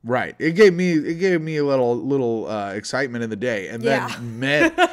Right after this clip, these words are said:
Speaker 2: <laughs>
Speaker 1: and then
Speaker 2: You're like,
Speaker 1: met
Speaker 2: "Ooh, a, a problem to solve."
Speaker 1: <laughs>
Speaker 2: Uh, the
Speaker 1: And then
Speaker 2: power's out.
Speaker 1: And I just go,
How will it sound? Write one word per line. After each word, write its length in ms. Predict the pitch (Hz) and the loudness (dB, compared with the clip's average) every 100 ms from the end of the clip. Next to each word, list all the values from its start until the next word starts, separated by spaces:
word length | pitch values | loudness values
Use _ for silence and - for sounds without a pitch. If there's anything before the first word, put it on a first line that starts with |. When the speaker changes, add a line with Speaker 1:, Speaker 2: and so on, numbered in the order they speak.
| - | -2
Speaker 2:
<laughs> 100 | - | 2
Speaker 1:
and 180 | 156 160 | 4 6
then 180 | 175 | 6
Speaker 2:
You're 120 | 359 392 | 6 8
like, 280 | 339 294 | 8 8
Speaker 1:
met 20 | 427 587 | 10 10
Speaker 2:
"Ooh, 200 | 480 277 | 10 8
a, 320 | 262 269 262 - | 4 4 0 -8
a 100 | 233 | -8
problem 840 | - - 277 330 523 330 285 277 | -8 -4 0 0 0 2 2 2
to 200 | 294 277 | 0 -2
solve." 400 | - 254 247 - | -2 -2 -2 0
Speaker 1:
<laughs> 680 | 214 214 220 220 - - - | -2 -2 -4 -6 -6 -12 -2
Speaker 2:
Uh, 100 | 320 | -2
the 140 | 311 - | -2 -4
Speaker 1:
And 160 | - 440 | 0 4
then 100 | 554 | 6
Speaker 2:
power's 220 | 494 339 | 6 4
out. 360 | 240 202 190 196 _ _ _ _ _ - | 0 -6 -10 -14 _ _ _ _ _ -4
Speaker 1:
And 100 | 151 | 2
I 160 | 170 233 | 6 6
just 240 | 196 139 | 4 4
go, 360 | 147 127 113 | 4 6 4